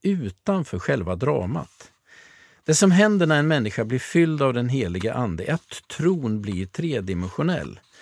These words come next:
Tron blir ett rum som jag kliver in i. Ungefär som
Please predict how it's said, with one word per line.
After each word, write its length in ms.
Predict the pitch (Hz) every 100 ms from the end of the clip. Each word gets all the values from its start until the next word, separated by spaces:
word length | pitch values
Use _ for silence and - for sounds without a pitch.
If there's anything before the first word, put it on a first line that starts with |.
| - - - -
Tron 240 | 202 208
blir 180 | 147 131
ett 140 | 147
rum 580 | 117 117 160 196 127 87
som 200 | 87 104
jag 120 | 104
kliver 300 | - 127 123
in 260 | 156 160 92
i. 180 | 69 - _ _ _ _
Ungefär 460 | 175 180 - 170
som 340 | 165 165 143